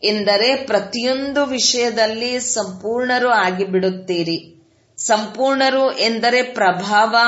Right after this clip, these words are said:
ಹಾಗೂ ಲೋಪದೋಷಗಳಿಂದ ದೂರವಿರುವುದು.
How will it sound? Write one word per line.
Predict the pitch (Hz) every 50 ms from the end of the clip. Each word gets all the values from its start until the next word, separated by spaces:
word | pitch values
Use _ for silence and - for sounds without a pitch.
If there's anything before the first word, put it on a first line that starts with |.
| 240 240
ಹಾಗೂ | 240 226 202 185 180 185 196 220 254 285 320 339 - - - - _ _ _ _ _ _ -
ಲೋಪದೋಷಗಳಿಂದ | 175 190 208 220 240 247 240 254 254 240 226 226 226 226 220 - 226 220 202 208 202 190 190 185 190 185 240 262 226 202
ದೂರವಿರುವುದು. | 202 208 196 196 190 196 190 180 175 170 175 175 165 165 160 151 165 170 180